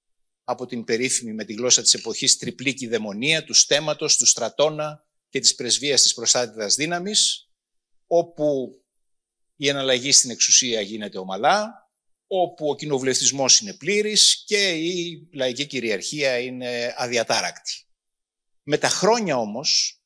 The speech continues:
προστέθηκαν και άλλες θεσμικές φιλοδοξίες στην ελληνική δημοκρατία. Η φιλοδοξία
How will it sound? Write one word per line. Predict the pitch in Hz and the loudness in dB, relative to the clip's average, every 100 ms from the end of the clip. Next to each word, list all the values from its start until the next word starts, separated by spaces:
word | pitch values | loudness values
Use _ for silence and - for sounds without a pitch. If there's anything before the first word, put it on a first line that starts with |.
| - | -6
προστέθηκαν | 156 143 - 196 202 220 214 196 | 0 2 2 2 2 0 -4 -6
και | 190 180 | -4 -2
άλλες | 190 185 143 | 0 0 2
θεσμικές | - 131 120 113 131 117 | 2 2 -2 -4 0 0
φιλοδοξίες | - 110 104 98 101 110 95 73 - - _ _ _ _ _ _ | 0 -6 -10 -2 0 0 -2 -10 -14 -14 _ _ _ _ _ _
στην | - - | -10 -6
ελληνική | 127 110 104 | -4 -6 -8
δημοκρατία. | 107 104 104 95 - 95 80 - _ _ _ - _ _ | -10 -10 -8 -10 -8 -12 -12 -16 _ _ _ -20 _ _
Η | 120 | -10
φιλοδοξία | 127 123 113 - - 151 135 123 92 | -6 -4 0 4 4 4 2 2 -2